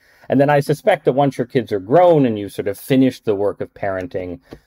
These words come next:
you get a kind of, you know, a, a little renewed jolt of that energy. And also your kids are themselves adults and you still worry about their safety, but they seem a little bit less helpless than they, than they do right now.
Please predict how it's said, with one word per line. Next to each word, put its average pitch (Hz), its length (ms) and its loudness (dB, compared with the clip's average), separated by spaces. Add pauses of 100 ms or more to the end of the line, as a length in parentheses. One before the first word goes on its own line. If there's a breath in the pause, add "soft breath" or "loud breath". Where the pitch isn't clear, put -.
(120)
you 127 200 2
get 127 220 2
a 110 80 -2
kind 107 320 -4
of, 92 520 -6
you 117 160 -4
know, 92 200 -4
a, 95 160 -6
a 104 140 -4
little 107 280 2
renewed 101 540 -6
jolt 92 520 -6 (180)
of 101 140 -6
that 104 180 -2
energy. 151 420 0
And 139 140 -2
also 143 260 0
your 117 200 -6
kids 147 340 -4
are 113 100 2
themselves 101 560 -2
adults 90 640 -8 (420)
and 107 240 -6
you 98 460 -8 (320)
still 160 300 2
worry 120 260 2
about 101 260 2
their 95 160 -4
safety, 151 480 -4
but 107 220 -4
they 113 100 -2
seem 127 260 -2
a 110 60 0
little 98 200 -6
bit 90 180 -8
less 90 240 -10
helpless - 800 -10
than 87 180 -8
they, 82 240 -12 (160)
than 82 180 -10
they 82 140 -10
do 85 480 -16
right - 220 -10
now. - 380 -16